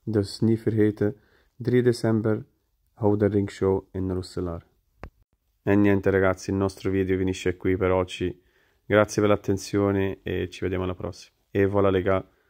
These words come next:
nous sommes arrivés à la fin et comme toujours, je vous remercie pour votre temps et on se voit à la prochaine. So guys, here we go, we came to the end. I hope you enjoyed the video. I hope to see you there also. It's very nice for me to meet other peoples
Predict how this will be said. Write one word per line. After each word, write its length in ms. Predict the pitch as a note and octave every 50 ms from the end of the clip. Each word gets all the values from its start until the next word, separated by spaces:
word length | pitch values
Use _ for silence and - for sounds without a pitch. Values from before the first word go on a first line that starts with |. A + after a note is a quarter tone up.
| _ _ _ _
nous 100 | - G#2
sommes 220 | G2+ - A#2+ A2+ G#2+
arrivés 280 | G#2 G2+ G2+ G2 G2
à 40 | G2
la 100 | G2 F#2+
fin 280 | F#2 - - G2 F#2+ G2
et 120 | G2 G2
comme 200 | - - A#2+ A2
toujours, 400 | - A2 G2 G2+ G2+ G2+ G2+ G#2 - - _ _ _ _ _ _ _
je 160 | A#2 G#2 G2
vous 180 | F#2+ G#2 G#2
remercie 680 | G#2 G#2+ G#2 G#2 G2 F#2+ - - - G2 F#2+ F#2+ G2+ - _ _ _ _ _ _ _
pour 140 | - A2 G#2
votre 280 | G#2 G#2 G2+ - F#2 F#2
temps 340 | F2+ - F#2+ F#2+ F#2+ F#2+ - -
et 80 | - A2+
on 100 | A2+ G#2+
se 160 | G#2+ - A2+
voit 120 | A2 F#2+ F#2
à 20 |
la 100 | F2+ F#2
prochaine. 400 | - - - - - G2 F#2 G2 - _ - - - _ - - _ _ _ _ _ _ _
So 260 | - - - G2+ G2
guys, 280 | G2+ G2 F#2 F2+ F2+ -
here 140 | G#2 G2 F#2
we 140 | F#2+ F#2+ F#2
go, 280 | - F#2+ F#2+ F#2 - -
we 120 | - G2
came 200 | F#2+ - G#2 G2
to 120 | - - F#2+
the 200 | G2 F#2 F#2 F#2
end. 260 | F2+ F2+ F2+ F2+ - _ _ _ _ _ _ _ _
I 140 | - G#2 G#2
hope 240 | G#2 G2+ F#2+ - G#2
you 60 | G2
enjoyed 280 | F#2+ F#2+ - F#2 F#2
the 100 | F#2 F#2
video. 320 | F2+ - F#2 F2+ F#2 F#2 -
I 160 | G#2 A#2 A2+
hope 140 | A2 A2 A2
to 80 | - G#2
see 160 | - - G#2+
you 100 | G2+ F#2+
there 240 | F#2+ G2 G2 G2 F#2+
also. 400 | F#2+ F#2+ - - - F#2+ F#2+ - - _ _ _ _ _ _
It's 200 | - F2+ F2 -
very 260 | - - F#2+ F#2+ F#2 F#2
nice 300 | F2+ F2+ F2+ F2+ F2+ -
for 160 | - - F#2
me 180 | F#2 F#2 F2+ F2+ -
to 120 | - G2
meet 320 | - F#2 F2+ F2+ - - - _
other 240 | - G2+ G2 G2 F2+
peoples 500 | - - G2 F#2+ - G2 G2 G#2 -